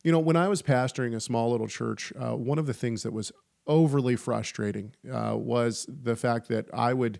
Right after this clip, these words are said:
spend a significant amount of time with, uh, believers, uh, in the church talking about theology and talking about why the Bible, why I believed certain things and, and why we believe certain things,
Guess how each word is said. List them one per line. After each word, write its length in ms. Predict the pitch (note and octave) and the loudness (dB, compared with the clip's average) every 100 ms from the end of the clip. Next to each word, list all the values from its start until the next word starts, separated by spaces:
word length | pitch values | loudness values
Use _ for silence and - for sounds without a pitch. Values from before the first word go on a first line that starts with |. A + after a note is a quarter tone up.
| - - _ | -16 -20 _
spend 380 | - - B2+ A#2+ | -10 -2 2 2
a 80 | A2 | 2
significant 480 | B2 B2+ C3+ C#3+ | -2 -2 -2 -2
amount 200 | B2 A2 | 0 -2
of 60 | G#2 | -2
time 460 | - E3 C3+ B2 A#2 _ _ _ _ | -2 0 2 0 -4 _ _ _ _
with, 380 | - C#3 C#3 - - B2+ | 2 4 4 -2 -16 -10
uh, 380 | B2 B2 B2 B2 | -6 -6 -6 -6
believers, 640 | A#2+ A#2+ A#2+ C#3+ D3+ - _ _ _ _ - | -6 -2 -2 -2 -4 -8 _ _ _ _ -4
uh, 140 | A2 | -4
in 140 | - B2+ | 0 -2
the 80 | C3 | -2
church 460 | - C3 C3+ - _ - | -2 -4 -4 -10 _ -18
talking 400 | C3 B2+ C#3 D#3+ | -2 0 0 -2
about 280 | C3+ A#2+ A#2+ | 0 0 0
theology 680 | - A#2+ A2 G#2+ B2 C3 D3 | -6 -2 0 0 -2 -2 -6
and 100 | A2+ | -4
talking 300 | - A#2+ B2+ | -4 -4 -4
about 280 | A2+ G#2 A2 | 0 0 -2
why 340 | F#2+ G#2 A#2+ | -4 0 2
the 100 | B2 | 2
Bible, 500 | A2 A2 A2+ B2 A#2+ - - _ | -2 0 2 0 -2 -8 -20 _
why 280 | - B2 C3+ | 2 6 6
I 60 | B2+ | 4
believed 440 | A2+ A2+ A#2+ A2+ | 2 2 0 -2
certain 320 | - A#2+ G#2+ | -6 -6 -6
things 400 | - A2+ B2 A#2+ | -4 -2 -2 -6
and, 160 | G2 G2+ | -8 -8
and 240 | G#2+ G2+ | -6 -4
why 260 | G2+ A2 C3+ | -2 0 2
we 200 | B2+ B2+ | 0 -2
believe 420 | G#2 G2+ G#2 G2+ | -4 -4 -4 -4
certain 320 | - G#2+ A2 | -6 -10 -10
things, 420 | F#2 G2+ A2 A#2+ | -8 -6 -6 -8